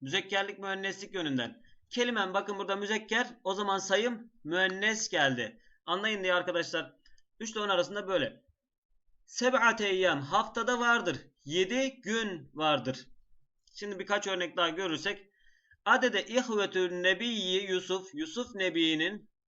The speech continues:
kardeşlerinin sayısı ehade aşara ehan. Ehade aşara ehan. Bakın artı, artı, artı. Şimdi ehun kelimesinin arkadaşlar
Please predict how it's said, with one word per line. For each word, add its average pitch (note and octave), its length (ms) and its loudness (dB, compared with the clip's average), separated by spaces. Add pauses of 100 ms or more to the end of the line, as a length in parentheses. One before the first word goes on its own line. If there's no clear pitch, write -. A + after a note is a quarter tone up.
(100)
kardeşlerinin F#3 920 -2
sayısı F3+ 760 -2 (920)
ehade A3 400 2
aşara G#3 480 2
ehan. D#3+ 560 0 (300)
Ehade G#3+ 600 2
aşara G3 500 2
ehan. D#3+ 560 0
Bakın F3 440 -2 (440)
artı, F#3 800 4 (580)
artı, F3 800 2 (520)
artı. D3 520 0 (840)
Şimdi G3 240 -8
ehun G#3+ 380 0
kelimesinin F3+ 500 -4
arkadaşlar F#3 720 -2